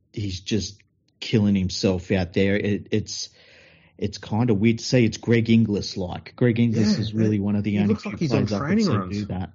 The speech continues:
Speaker 1: Yeah. So, um, and the other thing is too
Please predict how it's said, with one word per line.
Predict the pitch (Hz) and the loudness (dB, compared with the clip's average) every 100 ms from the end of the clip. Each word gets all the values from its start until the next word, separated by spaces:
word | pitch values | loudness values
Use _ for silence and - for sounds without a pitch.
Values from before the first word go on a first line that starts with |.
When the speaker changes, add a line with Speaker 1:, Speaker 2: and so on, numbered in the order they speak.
| _ | _
Speaker 1:
Yeah. | 110 104 92 92 - _ - - - - - | 0 0 0 -4 -10 _ -20 -20 -20 -20 -20
So, | - - 98 92 92 90 90 - | -18 -2 0 0 0 0 -2 -4
um, | 101 92 87 87 85 85 - _ _ _ - _ _ _ _ - | -4 -2 -2 -2 -2 -4 -8 _ _ _ -20 _ _ _ _ 2
and | 131 | 6
the | |
other | 135 131 120 | 8 6 2
thing | - 120 | 2 4
is | 107 95 | 4 2
too | - 127 104 | 0 2 2